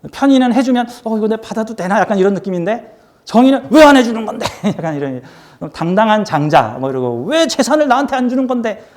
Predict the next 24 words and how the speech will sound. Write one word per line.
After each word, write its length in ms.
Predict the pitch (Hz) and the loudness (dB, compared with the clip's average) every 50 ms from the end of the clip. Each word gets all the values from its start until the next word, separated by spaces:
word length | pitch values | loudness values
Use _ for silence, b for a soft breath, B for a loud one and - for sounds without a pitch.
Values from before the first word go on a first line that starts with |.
| B - | B -14
당당한 340 | 156 143 151 160 185 180 170 | -10 -6 -4 -2 -2 -2 -2
장자. 340 | 160 131 127 127 123 107 95 - b b b b b b b b _ | -4 -6 -6 -6 -6 -8 -10 -12 b b b b b b b b _
그 300 | - 156 156 156 151 151 147 | -8 -4 -4 -2 -2 -2 -2
둘째 300 | - 196 202 - 220 202 | -2 -2 0 0 -2 -4
편인, 400 | - - 277 262 185 127 - - B 220 B B | -2 -2 0 0 -2 -4 -6 -12 B -16 B B
"아, 160 | - 220 202 - | -10 -10 -10 -10
주시면 460 | - - 214 - 254 240 233 240 226 | -10 -10 -8 -4 -4 -2 -2 -4 -4
고맙고, 640 | - - 208 208 220 220 220 - 233 196 185 202 196 - | -4 -4 -2 -2 -4 -4 -6 -4 -2 -2 -2 -2 -4 -6
<laughs> 40 | |
주시면 400 | - - 185 - - - 214 214 | -8 -10 -12 -10 -10 -10 -10 -10
고맙고, 520 | - - 185 175 175 175 - - 185 175 - B B B B B | -10 -10 -8 -10 -10 -10 -8 -8 -8 -8 -8 B B B B B
아, 80 | 214 | -8
안 140 | 190 175 175 | -8 -6 -6
주면, 320 | 175 185 196 196 185 156 151 B B B B | -6 -6 -6 -6 -8 -10 -12 B B B B
주면 220 | - - 196 202 - | -12 -10 -8 -6 -6
안 120 | 139 143 | -6 -6
되나?" 240 | 143 160 160 180 233 | -6 -4 -4 -4 -2
뭐 140 | 185 156 151 | -2 -2 -2
이런 140 | 165 180 | -2 -2
거고, 160 | 170 156 143 147 | -4 -4 -4 -4
이제 220 | 131 120 127 131 | -6 -6 -8 -10
정인은 340 | - - 165 196 214 196 202 | -10 -8 -6 -6 -6 -4 0
"당연히 320 | - 311 320 320 311 302 | 2 4 4 4 4 2
줘야지." 420 | 233 226 247 240 202 226 185 - | 2 2 0 0 0 -2 -4 -6